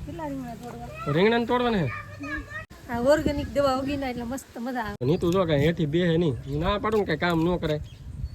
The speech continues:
Speaker 2: તોય જો બળ કિરાત કરે.
Speaker 1: એને આપણે લાકડા ને એવું કાપ્યું ને, તમને દેખાડ્યું જ છે વીડિયોમાં. તો તાવ આવી ગયો છે, એ ઉતાર.
Speaker 2: હેલો YouTube ફેમિલી, કેમ છો બધા? મજામાં? અમે પણ મજામાં છીએ ને તમે પણ મજામાં છો? તો બધાને જય માતાજી, રામ રામ ને સીતારામ. તો જો લગભગ વાગી ગયા છે લગભગ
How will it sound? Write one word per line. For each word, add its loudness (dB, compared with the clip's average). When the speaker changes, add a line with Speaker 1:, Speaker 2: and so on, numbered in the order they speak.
Speaker 2:
તોય 2
જો 2
બળ 4
કિરાત 0
કરે. -6
Speaker 1:
એને 2
આપણે 0
લાકડા 6
ને 2
એવું 0
કાપ્યું 2
ને, 0
તમને -2
દેખાડ્યું 2
જ -16
છે 2
વીડિયોમાં. -2
તો -2
તાવ 8
આવી 6
ગયો 2
છે, -4
એ -2
ઉતાર. -2
Speaker 2:
હેલો 8
YouTube 0
ફેમિલી, 6
કેમ 4
છો 2
બધા? 6
મજામાં? 4
અમે 4
પણ 2
મજામાં 0
છીએ 0
ને 2
તમે 2
પણ 2
મજામાં 0
છો? -6
તો 0
બધાને 4
જય 6
માતાજી, 2
રામ 4
રામ 2
ને 2
સીતારામ. 0
તો 2
જો 2
લગભગ 2
વાગી 2
ગયા 2
છે -2
લગભગ 0